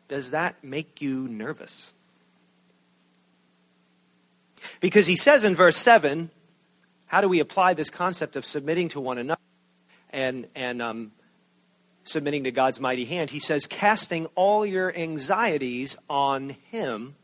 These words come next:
because he cares for you." So let's look at that word, anxiety, 'cause Jesus used that word in the parable of the sower. You know,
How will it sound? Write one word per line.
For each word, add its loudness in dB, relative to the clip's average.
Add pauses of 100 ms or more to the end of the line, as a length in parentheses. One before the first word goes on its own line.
(600)
because 0
he -6
cares -4
for -6
you." 2
So 0
let's 2
look 0
at -6
that 2
word, 2
anxiety, 2
'cause -8
Jesus 0
used -2
that 0
word 0 (280)
in -4
the 0
parable 2
of 4
the -2
sower. -2 (1200)
You -4
know, 2